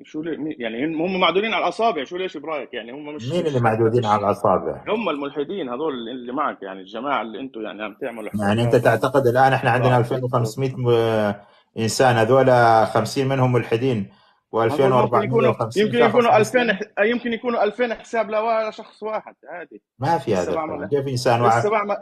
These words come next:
Speaker 1: لسه
Speaker 2: لحظة،
Speaker 1: بعمل ألف
Speaker 2: لحظة،
Speaker 1: حساب، شو
Speaker 2: لحظة،
Speaker 1: المشكلة؟
Speaker 2: لحظة. كيف أنت ممكن تعمل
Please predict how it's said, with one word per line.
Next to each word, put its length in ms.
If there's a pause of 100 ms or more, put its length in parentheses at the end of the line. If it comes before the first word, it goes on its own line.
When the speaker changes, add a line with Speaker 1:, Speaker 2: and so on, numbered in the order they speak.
Speaker 1:
لسه 240
Speaker 2:
لحظة، 0
Speaker 1:
بعمل 340
ألف 100
Speaker 2:
لحظة، 160
Speaker 1:
حساب، 20
شو 100
Speaker 2:
لحظة، 260
Speaker 1:
المشكلة؟ 320
Speaker 2:
لحظة. 380 (420)
كيف 300
أنت 180
ممكن 420
تعمل 440